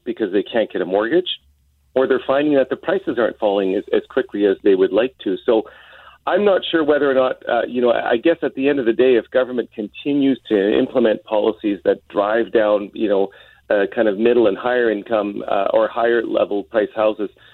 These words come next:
perhaps that will trickle down to the lower end, but I'm not convinced that that's going to happen, uh, as quickly as people would like.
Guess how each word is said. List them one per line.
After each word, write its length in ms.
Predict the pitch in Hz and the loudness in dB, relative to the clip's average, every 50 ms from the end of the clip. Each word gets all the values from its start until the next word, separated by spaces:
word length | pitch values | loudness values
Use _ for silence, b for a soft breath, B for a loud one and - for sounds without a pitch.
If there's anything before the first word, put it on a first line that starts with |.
| b b b b | b b b b
perhaps 460 | - 117 107 - - 123 131 139 - - | -4 -4 -4 -2 -2 -4 -4 -4 -4 0
that 120 | - 139 135 | 0 2 4
will 100 | 131 131 | 4 2
trickle 300 | - - 131 - 135 117 | 2 -2 -4 -2 0 2
down 280 | 117 117 117 120 127 - | 2 2 2 2 0 -2
to 100 | 127 120 | -2 0
the 80 | 110 | 0
lower 280 | 107 107 113 113 110 110 110 120 | 2 4 4 4 4 4 2 2
end, 140 | 139 139 | 0 0
but 220 | - 113 - - _ b b b b b b b - | 0 -2 -2 -2 _ b b b b b b b -4
I'm 180 | 120 123 131 | -2 0 0
not 240 | 131 127 123 127 - | 2 2 0 0 -2
convinced 480 | - - 117 113 104 120 123 120 117 - | -6 -4 -4 0 2 2 2 2 2 0
that 140 | 113 - - | 0 2 2
that's 200 | 107 101 - - | 0 0 0 -2
going 180 | - 113 110 101 | -2 0 0 0
to 100 | 101 95 | 0 -2
happen, 540 | 107 107 104 - - 110 104 101 101 98 | -2 -4 -4 -4 -2 -2 -2 0 0 0
uh, 220 | 98 98 98 95 - 101 | 0 0 0 0 0 -2
as 100 | 101 - | -2 -4
quickly 420 | - - - - - 110 110 104 101 | -4 -4 -4 -2 0 0 2 4 4
as 80 | 98 - - | 2 0 -2
people 240 | - 113 - - 92 | -4 -4 -2 -2 -2
would 140 | 95 90 104 | -2 0 0
like. 240 | 95 92 - - | 0 0 -2 -6